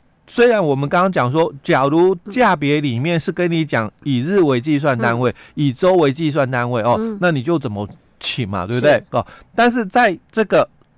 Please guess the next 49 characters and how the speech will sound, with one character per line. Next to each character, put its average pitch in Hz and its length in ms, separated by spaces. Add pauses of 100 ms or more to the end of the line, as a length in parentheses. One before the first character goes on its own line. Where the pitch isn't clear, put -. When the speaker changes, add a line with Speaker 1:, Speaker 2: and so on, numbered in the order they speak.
(120)
Speaker 1:
产 143 260
检 131 280
假 143 200
的 113 80
部 120 220
分， 107 300
Speaker 2:
嗯。 202 120
Speaker 1:
它 156 160
是 160 140
比 104 160
较 101 180
特 117 280
别， 80 220 (120)
Speaker 2:
嗯。 175 160
Speaker 1:
它 165 160
是 160 160
以 101 160
半 147 240
日 131 180
为 95 200
单 95 260
位。 101 140
Speaker 2:
是。 180 280 (100)
Speaker 1:
哦， 107 140 (200)
所 247 120
以 214 140 (140)
原 175 280
则 143 240
上 143 320
哦， 135 140
我 127 140
们 160 160
请 123 280
这 131 140
个 127 220 (440)
产 139 300
检 117 300
假， 113 200 (120)
Speaker 2:
嗯。 185 260
Speaker 1:
或 214 180
者 151 140
是 170 260
请 113 300
这 139 140
个 131 140
陪 120 300
产 123 300
检 90 260
假， 117 220